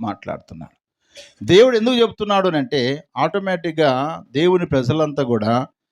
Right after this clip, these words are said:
దేవుని మీద నుండి తమ హృదయాన్ని తొలగించుకొని శరీరముతో ఉన్న మనుషుల మీద ఆధారపడ్డారు.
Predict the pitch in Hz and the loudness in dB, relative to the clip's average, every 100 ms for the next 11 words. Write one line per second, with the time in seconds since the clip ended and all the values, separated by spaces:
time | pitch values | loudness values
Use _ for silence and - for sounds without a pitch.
0 | _ _ 110 165 208 220 208 202 196 185 | _ _ 0 2 4 2 -2 -4 -4 -4
1 | 180 170 156 143 143 156 175 170 160 135 | -6 -6 -4 -2 -2 0 2 2 0 -2
2 | 143 - 120 127 156 143 175 180 240 226 | -2 -6 -6 -4 -4 -4 0 0 2 -2
3 | 170 - 180 240 254 254 233 240 226 220 | -4 -2 0 2 4 2 2 2 2 2
4 | 180 175 214 240 220 208 190 156 147 160 | 2 2 0 0 -2 0 0 2 0 -2
5 | - 139 175 202 214 165 156 113 95 | -4 -2 2 2 0 -2 -4 -4 -14